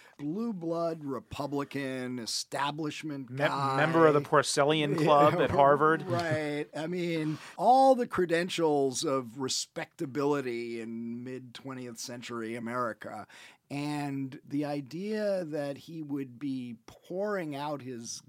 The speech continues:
Speaker 1: guts in this diary about his infatuation with this young man is, um, explain, uh, the, the psychology there.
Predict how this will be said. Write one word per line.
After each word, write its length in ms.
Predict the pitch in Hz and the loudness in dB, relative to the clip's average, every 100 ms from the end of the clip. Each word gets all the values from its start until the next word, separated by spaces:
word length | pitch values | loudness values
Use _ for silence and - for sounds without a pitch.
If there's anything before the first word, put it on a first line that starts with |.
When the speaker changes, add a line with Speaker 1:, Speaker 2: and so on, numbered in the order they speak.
| 117 | -12
Speaker 1:
guts 640 | 143 185 - - - - _ - | -6 -6 -6 -6 -6 -8 _ -10
in 220 | 143 123 | -8 -8
this 200 | 120 110 | -10 -10
diary 800 | - 113 127 139 175 151 120 120 | -12 -10 -6 -2 0 0 -2 -4
about 300 | 113 117 123 | -6 -8 -10
his 160 | 123 117 | -10 -10
infatuation 1040 | 120 110 131 143 147 123 139 135 127 113 - - - | -12 -12 -12 -10 -10 -8 -8 -8 -10 -10 -12 -20 -10
with 220 | 135 120 | -10 -8
this 240 | 123 - | -8 -8
young 280 | 131 135 131 | -8 -8 -8
man 760 | 139 190 202 139 117 110 113 - | -6 -4 -2 -4 -6 -8 -10 -10
is, 520 | 135 139 143 123 - 151 | -10 -8 -8 -10 -10 -10
um, 380 | 139 135 139 - - - _ _ _ _ _ _ - | -10 -12 -14 -16 -20 -20 _ _ _ _ _ _ -12
explain, 1040 | 226 226 - - 233 302 330 180 117 113 - | -8 -6 -8 -4 2 4 4 2 -2 -8 -12
uh, 120 | 151 160 | -12 -12
the, 260 | 147 165 170 | -10 -10 -8
the 200 | 160 180 | -8 -6
psychology 840 | - 180 - 214 254 180 120 135 | -2 -2 0 4 6 6 2 -4
there. 560 | 127 113 107 107 67 | -4 -6 -8 -10 -14